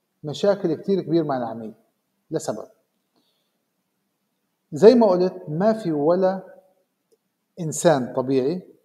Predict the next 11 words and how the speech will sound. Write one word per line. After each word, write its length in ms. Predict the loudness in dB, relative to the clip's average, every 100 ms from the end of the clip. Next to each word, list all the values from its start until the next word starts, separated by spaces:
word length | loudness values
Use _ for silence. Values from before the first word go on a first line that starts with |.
| _
بيطلع 340 | -4 -2 0 -2
بفكرة 540 | -2 -6 -4 -2 -2
وبيثبت 420 | -4 -6 -4 -4
على 120 | -4 -6
الفكرة 280 | -8 -6
نفسها. 380 | -6 -8 -16 -20 _ _ _ _ _ _ _ _ -14
يعني 420 | -10 -10 -10 -16 _ _
هاي، 500 | 0 2 2 0 -6 -16 _ _ _ _ _ -16
آه، 340 | -12 -10 -10
دراسات 580 | -4 0 0 0 -2 -2
عن 360 | -6 -8 -10